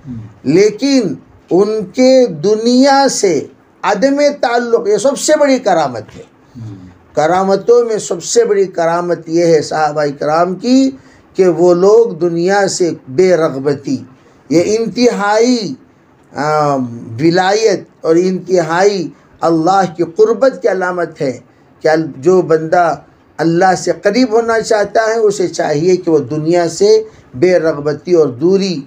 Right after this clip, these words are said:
Speaker 2: इख्तियार कर ले। ये अलग चीज़ है कि जिस तरह हज़रत अब्दुल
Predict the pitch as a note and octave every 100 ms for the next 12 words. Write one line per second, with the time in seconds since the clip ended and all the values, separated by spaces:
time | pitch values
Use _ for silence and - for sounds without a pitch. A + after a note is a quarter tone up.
0 | _ - D3 - D3+ C#3+ B2+ B2+ A#2 -
1 | - _ _ - D3 F3+ A#3 A#3 C4 G#3+
2 | E3+ D3 - _ _ _ D#3+ D#3+ C3+ E3
3 | D#3+ - E3 E3 D3+ D#3+ D#3 - D3 B2
4 | - _ _ _ D#3+ D#3 D3+